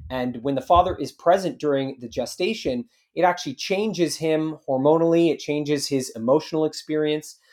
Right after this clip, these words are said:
There are studies that show that fathers who are present and devoted during the pregnancy, they have a rise in what's called prolactin. And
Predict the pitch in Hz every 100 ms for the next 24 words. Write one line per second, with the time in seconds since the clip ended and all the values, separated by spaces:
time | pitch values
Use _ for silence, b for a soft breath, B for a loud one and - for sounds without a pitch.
0 | b _ 139 131 127 - 147 156 151 139
1 | - 151 151 139 - - 147 165 147 -
2 | 139 127 151 156 156 147 127 120 147 151
3 | 131 131 120 165 165 156 - 135 b b
4 | _ 151 143 123 143 160 160 147 135 139
5 | 139 123 - 131 120 143 180 - 110 107
6 | _ _ _ - 131 127